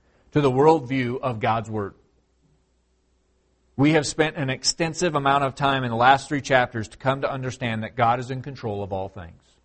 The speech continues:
From eternity past to eternity future, nothing has thwarted the plans of God. If God is in control,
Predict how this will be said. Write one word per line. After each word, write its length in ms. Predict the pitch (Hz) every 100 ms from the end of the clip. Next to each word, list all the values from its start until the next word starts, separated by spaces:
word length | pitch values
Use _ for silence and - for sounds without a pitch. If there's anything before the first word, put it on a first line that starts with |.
| _ _ _ _ _ _ _ _ _ _
From 100 | 92
eternity 420 | 90 120 135 143
past 560 | 139 156 160 185 - - 143 -
to 100 | 123
eternity 440 | 107 123 135 143
future, 480 | 131 120 110 107 98 - _ _
nothing 480 | 110 127 151 165 151
has 160 | 143 -
thwarted 1040 | 127 123 - _ - 151 151 110 104 104 _
the 80 | 113
plans 460 | - 123 104 95 -
of 120 | 101
God. 220 | 98 85 - _ _ _ _ _ _ _ _ _ _ _ _ _ _ _ _ _ _ _ _ _ _ _ _ _ _ _ _ _ _ _ _ _ _ _ _ _
If 140 | 104 -
God 240 | 117 131
is 120 | 131 120
in 120 | 113
control, 460 | 113 107 120 -